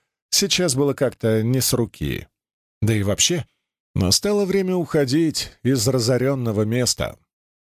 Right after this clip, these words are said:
«Отлично справились! Цели уничтожены, дополнительные задачи выполнены!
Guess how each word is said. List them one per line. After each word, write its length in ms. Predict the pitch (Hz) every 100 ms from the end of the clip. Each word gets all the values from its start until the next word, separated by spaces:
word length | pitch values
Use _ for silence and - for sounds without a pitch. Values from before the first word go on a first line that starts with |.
| _
«Отлично 840 | 98 123 131 151 151 156 - 160 151
справились! 1000 | - 160 156 143 127 107 87 - - -
Цели 440 | - 139 151 156
уничтожены, 880 | 160 160 147 - 170 147 127 113 101
дополнительные 840 | 117 139 139 147 156 160 151 156
задачи 440 | 135 147 147 143 151
выполнены! 840 | 151 160 135 117 110 95 71